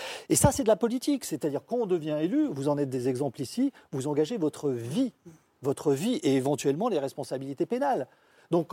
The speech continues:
moi, j'ai un accord profond avec Jean-Luc Mélenchon, c'est quand il a dit « Ma personne est sacrée ».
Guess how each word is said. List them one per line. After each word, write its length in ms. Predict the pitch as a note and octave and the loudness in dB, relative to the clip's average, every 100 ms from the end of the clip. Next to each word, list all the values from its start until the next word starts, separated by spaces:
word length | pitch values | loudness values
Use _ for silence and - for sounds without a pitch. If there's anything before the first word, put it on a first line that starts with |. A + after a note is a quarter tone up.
| - | -2
moi, 200 | F#3+ C4 | 0 0
j'ai 160 | E3+ | 0
un 120 | E3+ D#3+ | 0 0
accord 360 | E3 F#3 C3 | 2 2 2
profond 420 | - C4 - A3+ | 0 -2 0 -2
avec 200 | D3+ C3+ | -2 -4
Jean-Luc 300 | C3+ F#3+ A3 | -8 -10 -6
Mélenchon, 560 | F#3+ D#3+ C3 - D3 A#3 - _ _ _ _ _ _ _ - | -4 -4 -6 -8 -10 -10 -16 _ _ _ _ _ _ _ -6
c'est 200 | - D#3 | -2 0
quand 220 | F#3+ - | -2 -2
il 100 | D3+ | 0
a 80 | C3+ | 0
dit « 160 | C#3+ | -2
Ma 120 | F#3 C3+ | -4 -4
personne 360 | C#3+ - F3+ | -6 -6 -8
est 20 | |
sacrée ». 460 | C#3 A3+ - B2 A#2 | -8 -8 -10 -12 -16